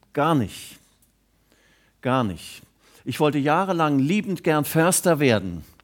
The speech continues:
ja, Forstwirtschaft studieren. Das ist so ein Familien-, Familienbio-, Familienberuf bei uns. Ähm, und mein Vater hatte sich, hätte sich sehr darüber gefreut, wenn ich dieses Berufsbild ergriffen hätte. Und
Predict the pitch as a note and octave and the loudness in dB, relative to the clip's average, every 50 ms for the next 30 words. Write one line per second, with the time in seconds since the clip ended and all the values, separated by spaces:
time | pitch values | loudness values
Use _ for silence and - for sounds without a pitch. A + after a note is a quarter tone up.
0 | _ _ _ _ _ _ - - - C3+ D3+ D#3 D3+ - D3+ D3+ - - D3 - | _ _ _ _ _ _ -16 -6 -4 -4 -4 -2 -2 -2 -2 -2 -2 -4 -8 -6
1 | - C3 B2 - - - C#3 G#2+ B2+ C3 C3 C3+ C3+ D#3 C#3+ - E3+ - - D#3+ | -6 -8 -8 -8 -8 -8 -6 -2 0 0 0 0 0 0 -2 -2 -4 -4 -4 -2
2 | D#3+ D#3 C#3+ D#3 D3 C#3 D3 E3 F#3 E3+ D#3+ D#3 D3 C3+ C#3 - - - - - | -2 -2 -2 -2 -2 0 0 0 0 0 0 0 -2 -2 -4 -8 -14 -20 -20 -20
3 | - - - - - C3 C3+ D#3 F#3+ G3+ F#3 F#3+ F3 B2+ E3 E3+ E3 D#3 C#3+ - | -20 -20 -6 0 2 4 6 6 6 6 6 4 0 0 2 2 4 4 2 0
4 | - C3 - D3+ C#3+ D#3+ F3+ F#3+ G3 E3+ F3+ E3 D#3+ A#2+ - D#3 C3+ D#3 F3+ F3 | -4 -6 -2 0 0 0 0 0 0 0 0 -2 0 2 2 4 6 6 6 6
5 | C#3+ - - - - - - - A#2+ A#2 A2+ A2 G2+ G2 E2+ - - - - - | 6 4 -2 -10 -14 -14 -6 -2 -2 0 0 0 -2 -4 -4 -4 -6 -6 -8 -10
6 | _ _ _ _ - - - _ - - - _ _ _ _ _ _ - B2 B2 | _ _ _ _ -20 -20 -20 _ -20 -20 -20 _ _ _ _ _ _ 2 6 6
7 | B2 A#2+ A#2+ A#2+ A#2 A#2 A#2+ B2 D3 D#3 D#3+ E3 D3+ C#3+ - F3 F#3+ A#3 - G3 | 8 8 8 6 4 2 2 0 0 0 2 2 0 2 4 4 4 4 4 2
8 | F#3 F#3 F3+ E3+ C#3+ D#3+ D#3 D3 D3 E3+ D#3+ E3 D3+ D3 C#3+ - - - C#3+ E3+ | 2 0 0 -2 -4 -4 -2 0 2 0 0 0 -2 -6 -4 -4 -2 0 2 4
9 | G3 A3 G#3+ G3+ G3 - F3 D#3+ F3 D#3+ F3 - - G3 G#3+ G#3+ E3+ - C3 B2+ | 4 4 4 2 0 -2 -4 -4 -4 -4 -6 -6 -4 -2 -2 -2 -2 -2 -2 -2
10 | B2+ B2 - - D3 C#3 - D3 C3+ - - C#3 A#2 B2+ D3 C3 - - D3 C3 | -2 -2 -4 -6 -8 -8 -6 -8 -10 -10 -8 -10 -8 -8 -8 -10 -6 -6 -4 -4
11 | C3+ B2+ - C3+ C#3 C#3 D3+ C#3+ C#3+ C#3+ - D#3+ D#3+ E3+ - - - - - - | -4 -4 -6 -6 -6 -4 -4 -4 -4 -4 -4 -6 -8 -8 -12 -16 -20 -20 -20 -20
12 | - - - _ - C3 C3+ - | -20 -20 -10 _ -2 -2 -2 -2